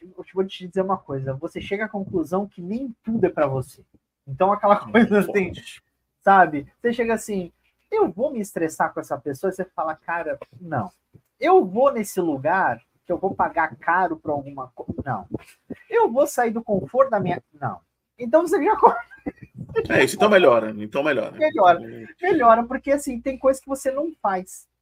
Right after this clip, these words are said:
Speaker 1: E aí é, é melhor pra você, pra sua saúde mental. E é isso, amigo, é
Speaker 2: Uhum.
Speaker 1: isso.
Speaker 2: É isso, ótimo conselho de Weber. É, mas, né, continuando, aqui embaixo vai ter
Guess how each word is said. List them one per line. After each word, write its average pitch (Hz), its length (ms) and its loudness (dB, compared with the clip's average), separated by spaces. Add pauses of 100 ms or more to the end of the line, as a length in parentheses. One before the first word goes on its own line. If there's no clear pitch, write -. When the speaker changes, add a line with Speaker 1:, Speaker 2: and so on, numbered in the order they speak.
Speaker 1:
E 254 120 2
aí 240 300 4
é, - 120 -2 (380)
é 226 120 -2
melhor 208 520 0
pra 190 100 -2
você, 180 380 -2
pra 165 120 -6
sua 156 120 -8
saúde 151 340 -2
mental. 175 720 -2 (180)
E 269 60 -2
é 269 140 2
isso, - 240 -6
amigo, 107 240 -10
é 101 80 -8
Speaker 2:
Uhum. 110 140 -10
Speaker 1:
isso. 113 120 -20 (840)
Speaker 2:
É 123 120 -2
isso, 127 360 -2
ótimo 185 300 2
conselho 147 500 0
de 131 80 -4
Weber. 131 680 -2
É, 110 680 -4
mas, 113 720 -4 (320)
né, 123 260 -4
continuando, 135 600 -4
aqui 143 160 -4
embaixo 135 240 0
vai 127 100 -4
ter 123 240 -2